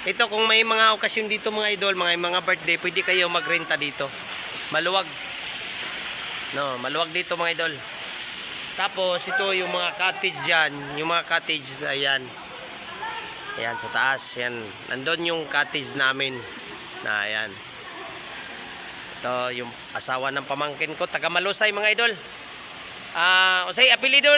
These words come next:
usay apelido man nimo dito, Day? Day July. Wala makadungog. Ayan.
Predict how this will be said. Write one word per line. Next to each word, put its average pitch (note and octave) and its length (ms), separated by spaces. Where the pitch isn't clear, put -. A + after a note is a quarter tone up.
usay C4 240
apelido C#4 400
man C#4 80
nimo C#4+ 160
dito, C#4 240
Day? D#4+ 240
Day A3 160
July. B3+ 400
Wala C#3 220
makadungog. E3+ 400
Ayan. C#3 260